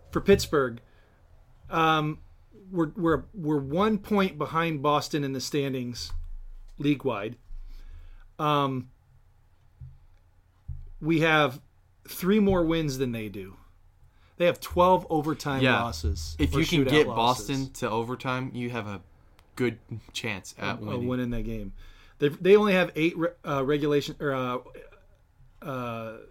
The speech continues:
Speaker 1: ten regulation losses. He, uh, here's the thing. Uh, another thing that's pretty awesome about Pittsburgh.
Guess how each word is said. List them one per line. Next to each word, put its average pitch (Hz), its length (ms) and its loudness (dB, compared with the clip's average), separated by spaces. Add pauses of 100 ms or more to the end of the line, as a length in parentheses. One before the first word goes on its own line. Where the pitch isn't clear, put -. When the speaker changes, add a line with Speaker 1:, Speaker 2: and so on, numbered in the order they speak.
(160)
Speaker 1:
ten 139 460 -2
regulation 127 580 0
losses. 117 360 -8 (420)
He, 220 140 2
uh, 220 140 4
here's 233 380 6
the 220 120 6
thing. 175 200 6 (260)
Uh, 160 260 4
another 196 300 4
thing 185 420 0
that's 156 260 4
pretty 170 240 2
awesome 156 320 0
about 139 340 0 (220)
Pittsburgh. 131 440 -2